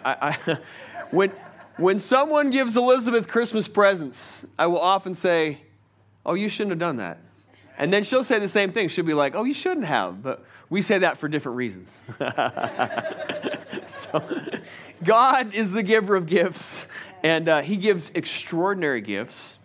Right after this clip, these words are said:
Uh, he, he gives g-, what the Bible calls good and perfect gifts. Every good and perfect gift is from above. Now,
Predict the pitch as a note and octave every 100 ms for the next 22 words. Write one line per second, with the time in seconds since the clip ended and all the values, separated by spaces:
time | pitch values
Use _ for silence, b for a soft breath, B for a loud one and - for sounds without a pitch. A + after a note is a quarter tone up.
0 | _ B B B A#2+ B2 - D3+ E3 F3
1 | E3+ D#3 - - D#3 D3+ D3+ D3 F#3+ F#3+
2 | D3+ A#2+ G2+ C#3+ C3 G#2+ E3 D3 F#2+ F2
3 | - A2+ E3 F3 F#3+ F3+ - F3+ D3+ D#3+
4 | D#3+ B2+ B2+ G2 A2+ - - B B B
5 | - C#3